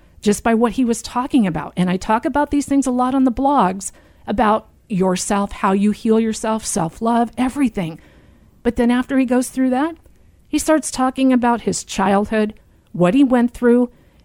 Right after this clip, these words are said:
everything he struggled through, and even the thing that caught my eye most, spending time in a mental institution in order to get himself right again. So Will is here today, and he's going to share his story with all of you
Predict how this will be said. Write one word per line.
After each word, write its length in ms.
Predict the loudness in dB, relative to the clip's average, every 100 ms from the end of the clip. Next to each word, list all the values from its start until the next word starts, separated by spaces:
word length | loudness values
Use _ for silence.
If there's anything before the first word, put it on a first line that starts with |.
| -2
everything 440 | 0 2 2 2
he 120 | 2
struggled 460 | 0 0 0 2 0
through, 340 | 2 2 2 -2 _ _ _ _ -2
and 200 | -2 -2
even 300 | 0 2 4
the 80 | 2
thing 200 | 2 2
that 120 | 2
caught 280 | 0 0 2
my 280 | 0 2 2
eye 120 | 2
most, 380 | 4 2 2 -6 -20 _ -12
spending 420 | -8 -2 0 0
time 260 | -2 -2 -2
in 80 | 0
a 40 |
mental 340 | 0 -2 -2
institution 800 | -4 -2 -4 -2 -2 -2 -2 -4 -4 _ _ 0
in 140 | 2
order 240 | 4 2 0
to 160 | -2
get 200 | -4 -4
himself 460 | -4 -6 -4 -6 -2
right 200 | 0 0
again. 340 | -4 -10 -12 -14 -20 -20 -20 -20 -12
So 360 | -2 2 2 2
Will 420 | 2 4 2 0
is 180 | 0 0
here 200 | 0 -2
today, 540 | -2 0 0 0 -4 -16 -8
and 140 | -4
he's 260 | -2 -2 0
going 260 | 2 2 2
to 80 |
share 260 | -2 -4 -4
his 140 | -4
story 320 | -6 -4 -4 0
with 200 | 0 0
all 160 | 0
of 100 | 0
you 240 | 2 0